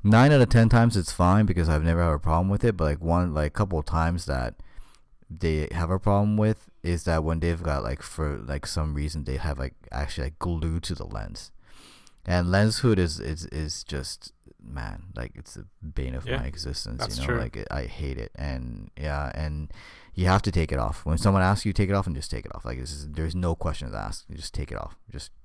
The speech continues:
Speaker 1: because it, it, you cannot, it's in your shot, you know, when you actually swing the, the lens behind, it's, it's a no-no. Anything related to, like, positioning and things like that, yeah, I mean, like, you sit at a place and, like, that's your spot. You don't,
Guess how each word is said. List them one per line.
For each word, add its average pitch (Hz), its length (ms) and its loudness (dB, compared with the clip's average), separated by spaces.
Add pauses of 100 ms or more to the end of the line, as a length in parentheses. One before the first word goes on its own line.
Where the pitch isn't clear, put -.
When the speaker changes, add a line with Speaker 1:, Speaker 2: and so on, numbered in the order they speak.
(200)
Speaker 1:
because - 280 -8
it, 73 200 -8
it, 80 160 -8
you 80 140 -8
cannot, 87 520 0 (840)
it's - 180 -4
in 90 180 -2
your 76 160 -4
shot, 62 480 -4
you 62 80 -10
know, 82 260 -4
when 78 180 -4
you 73 60 -4
actually 73 220 -6
swing 71 240 -6
the, 67 140 -6
the 52 140 -8
lens 62 260 -6
behind, 58 240 -8
it's, - 160 -10
it's - 100 -12
a 65 60 -8
no-no. 113 480 -8 (340)
Anything 123 320 2
related 117 220 6
to, 120 80 4
like, 107 160 0
positioning 131 480 2
and 131 100 -2
things 131 240 0
like 131 160 0
that, 131 400 2
yeah, 104 280 2
I 80 40 2
mean, 98 180 0
like, 87 280 0
you 85 240 -2
sit 110 360 0
at 95 120 -2
a 87 80 0
place 92 440 0
and, 82 120 -2
like, 78 160 -4
that's 85 200 -2
your 78 140 -6
spot. 90 480 0
You 76 80 -8
don't, 85 260 -2